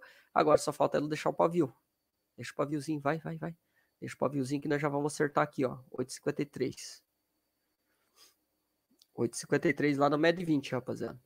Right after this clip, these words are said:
Vai, velhinha, deixa o pavio, caramba. Ô, vela tribulada.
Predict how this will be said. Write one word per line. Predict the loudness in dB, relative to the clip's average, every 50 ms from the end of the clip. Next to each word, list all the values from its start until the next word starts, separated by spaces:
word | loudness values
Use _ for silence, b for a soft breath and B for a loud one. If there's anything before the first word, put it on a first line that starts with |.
| _ _ _ _ _ _ _ _ _ _ _ _ _ _ _ _ _ _ _ _ _ _ _ _ _ _ _ _ _ _
Vai, | 8 10 10 10
velhinha, | 10 10 8 6 4 2 2
deixa | 4 4 2 2 0
o | -2
pavio, | 4 8 8 8 8 8 4 2 0
caramba. | 0 2 2 4 4 4 2 0 -2 -2 -2 0
Ô, | 0 0 0 -2
vela | -4 -2 -2 0 0 2 0 -2 -4 -8 -12 -20 _ _ _ _ _ _ _ _ _ _ _ _ _ _ _ _ _ _
tribulada. | -6 -6 -6 -4 -4 0 2 4 2 2 2 -4